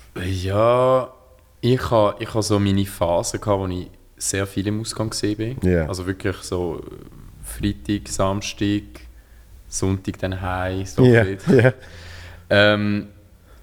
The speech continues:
Speaker 1: habe dann aber sehr schnell gemerkt, dass es mir einfach auch nicht gut tut. So lang, also weißt, es
Speaker 2: Ja.
Speaker 1: braucht dann wie so,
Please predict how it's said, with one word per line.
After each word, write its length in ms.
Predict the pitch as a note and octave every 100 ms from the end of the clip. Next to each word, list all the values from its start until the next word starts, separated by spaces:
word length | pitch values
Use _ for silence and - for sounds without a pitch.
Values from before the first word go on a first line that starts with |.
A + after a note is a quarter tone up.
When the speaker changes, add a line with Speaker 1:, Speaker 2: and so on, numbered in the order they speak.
| - -
Speaker 1:
habe 200 | - G#2
dann 120 | G#2+
aber 140 | G#2 F#2+
sehr 220 | G#2 G2+
schnell 220 | - G2+
gemerkt, 340 | G2 F#2+ G2
dass 80 | F#2+
es 160 | F#2 F#2
mir 240 | F#2 F#2
einfach 240 | F#2 - F#2
auch 60 |
nicht 160 | F#2 F2+
gut 300 | F#2 F#2+ -
tut. 260 | F#2 F#2+ A2+ - - - - - - - - -
So 420 | - F#2+ F#2 - -
lang, 600 | G2 F#2 F2+ G#2+ B2 A#2+
also 220 | G2 F#2
weißt, 220 | F#2+ G#2
es 40 | -
Speaker 2:
Ja. 180 | G#2+
Speaker 1:
braucht 160 | - -
dann 120 | G2
wie 120 | F#2+ G2+
so, 440 | G2+ G2 G2 G2